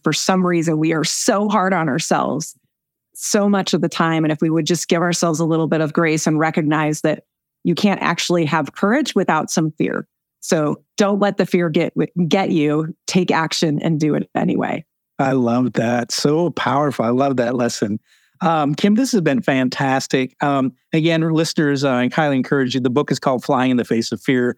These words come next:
Speaker 2: If you really want to dig in deep and learn a little bit more about what that's like, uh, to, to be fighter pilot, be in these combat missions, be in the, uh, you know, be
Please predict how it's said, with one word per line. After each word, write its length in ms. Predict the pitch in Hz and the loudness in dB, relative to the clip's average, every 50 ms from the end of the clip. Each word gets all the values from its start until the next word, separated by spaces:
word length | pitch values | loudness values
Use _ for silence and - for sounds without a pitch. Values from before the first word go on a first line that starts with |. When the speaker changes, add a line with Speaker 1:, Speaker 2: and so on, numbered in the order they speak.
| _ _ _ | _ _ _
Speaker 2:
If 60 | - | 0
you 80 | 165 165 | 0 2
really 160 | 175 165 151 | 2 2 2
want 160 | 147 139 135 | 2 0 0
to 80 | 135 139 | -2 -2
dig 280 | 131 117 151 151 135 | -2 -2 0 2 2
in 200 | 139 131 123 120 | 2 2 2 2
deep 260 | 113 123 123 127 120 123 | 2 2 2 2 0 0
and 100 | 113 113 | 0 0
learn 160 | 123 127 123 | 2 2 2
a 40 | 120 | 2
little 100 | 127 123 | 0 0
bit 160 | 120 117 113 | 0 -2 -2
more 340 | 117 120 117 120 120 117 - _ _ _ _ - | 0 0 2 2 0 -2 -4 _ _ _ _ -4
about 340 | - 117 127 123 120 123 120 | 0 0 2 2 2 0 0
what 340 | 120 120 123 131 131 - - | 0 0 2 2 0 0 0
that's 320 | 143 123 123 123 - - | 0 0 0 0 -2 0
like, 540 | 143 131 127 120 123 120 117 117 - - - - | 0 2 2 2 2 2 0 0 -2 -6 -10 -6
uh, 340 | - 104 110 107 110 113 120 - _ - | -2 -2 0 0 0 -2 -4 -6 _ 0
to, 160 | - 123 113 | 0 0 0
to 180 | - - 131 113 | 2 0 0 0
be 640 | 104 110 107 127 127 127 131 127 120 123 120 _ _ _ _ _ _ _ - | 0 -2 -2 0 2 2 2 2 2 0 -2 _ _ _ _ _ _ _ -2
fighter 300 | 143 131 131 123 131 127 | 0 0 2 0 0 0
pilot, 400 | - 147 131 123 123 120 117 107 | 0 0 0 2 0 0 0 0
be 180 | 131 135 139 | 2 2 2
in 100 | 139 127 | 2 2
these 140 | 127 123 117 | 2 0 0
combat 500 | - - - 143 123 123 120 123 120 120 | -2 -2 -2 0 0 2 0 0 -2 -2
missions, 380 | 117 120 113 - - 127 113 113 | -2 -2 -2 0 0 0 0 0
be 220 | 107 120 127 131 | 0 0 2 2
in 100 | 131 127 | 2 2
the, 180 | 120 117 117 113 _ _ _ _ _ _ - - | 2 0 -2 -4 _ _ _ _ _ _ -4 -2
uh, 260 | 120 110 107 113 127 | -2 0 0 0 -2
you 120 | 131 120 123 | 0 0 0
know, 160 | 113 110 107 | 0 0 0
be 340 | 110 123 143 151 160 - | 0 0 2 0 0 -2